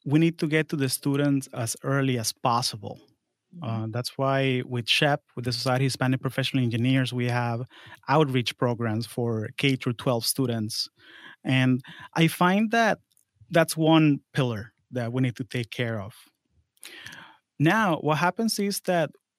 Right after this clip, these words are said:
Speaker 1: when I focus mostly in college students because I, I've been doing workshops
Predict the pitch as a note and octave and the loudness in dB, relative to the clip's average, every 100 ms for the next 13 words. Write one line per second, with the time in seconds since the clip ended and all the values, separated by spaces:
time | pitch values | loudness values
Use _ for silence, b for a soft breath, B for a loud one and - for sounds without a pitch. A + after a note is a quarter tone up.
0 | _ D#3 D#3 D3 C#3+ C3+ B2+ - D#3+ - | _ 2 4 4 4 2 0 0 0 0
1 | G3 C#4+ E3+ E3+ F#3+ D#3+ C3 C#3 D#3 - | 0 2 2 0 2 0 2 0 0 -4
2 | - D3 D#3 - - C3+ C3 C3+ B2+ - | -2 0 0 -4 -8 -8 -2 0 0 0
3 | B2+ B2 A#2+ A#2 A2 G#2 G2+ _ _ - | 0 0 -2 -2 -4 -8 -12 _ _ -10
4 | C#3 C3 C3 C#3+ C3+ A#2+ C3+ - D3 C3 | -4 0 2 2 2 2 0 0 -2 -2
5 | - | -8